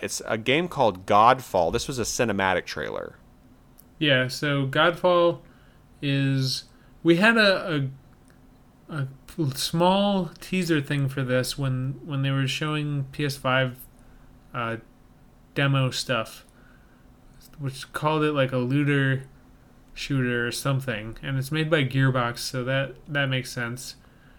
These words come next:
Speaker 2: There's, like, these Anubis look, it kinda looked like Stargate, Stargate
Speaker 1: Yeah.
Speaker 2: mixed with StarCraft.
Speaker 1: Yeah, or Final Fantasy mixed with Stargate.
Speaker 2: Yeah, yeah. That was sort of the,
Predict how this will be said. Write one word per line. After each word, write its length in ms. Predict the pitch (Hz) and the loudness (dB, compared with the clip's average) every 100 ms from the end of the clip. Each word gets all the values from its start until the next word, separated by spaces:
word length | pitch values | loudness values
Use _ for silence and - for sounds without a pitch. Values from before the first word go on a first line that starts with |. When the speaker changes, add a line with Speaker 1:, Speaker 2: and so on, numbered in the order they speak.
| - - | -20 -14
Speaker 2:
There's, 280 | - 147 139 | -4 0 0
like, 220 | 147 139 | 0 0
these 320 | 139 139 131 143 | 0 0 0 -2
Anubis 720 | 151 151 170 175 - - 156 | 0 2 4 4 2 -2 -6
look, 180 | 147 | -6
it 160 | 170 175 | -4 -2
kinda 220 | 175 190 | 2 4
looked 160 | 185 180 | 2 2
like 160 | 151 | 2
Stargate, 720 | 135 - 139 139 135 135 135 - - - - | 0 -2 2 4 4 2 -2 -6 -20 -20 -18
Stargate 580 | - 147 139 143 147 147 | -10 -2 0 2 0 2
Speaker 1:
Yeah. 320 | 92 87 76 | 4 4 2
Speaker 2:
mixed 400 | 165 131 135 - | -2 -2 -2 -4
with 320 | 139 127 - - - - - | -4 -4 -4 -16 -20 -20 -20
StarCraft. 800 | - 135 135 143 160 160 - - - - - - - - - - - | -10 -4 -2 2 0 0 -4 -18 -20 -20 -20 -20 -20 -20 -20 -20 -18
Speaker 1:
Yeah, 560 | - 87 85 90 85 80 | -6 0 2 2 2 0
or 120 | - 98 | 0 2
Final 320 | 120 120 110 | 6 6 4
Fantasy 540 | 110 110 117 - 120 | 2 2 2 0 -2
mixed 320 | 113 120 - | -2 -4 -4
with 160 | 123 120 | -4 -6
Stargate. 640 | - 127 127 127 131 131 - | -2 0 2 2 0 0 -4
Speaker 2:
Yeah, 500 | 151 143 135 123 120 131 | -2 2 2 2 0 -2
yeah. 400 | 139 131 123 120 | 0 0 0 -4
That 140 | - 156 | -2 2
was 200 | 160 160 | 2 2
sort 160 | 160 | 0
of 80 | 147 | 0
the, 180 | 135 131 | 0 -2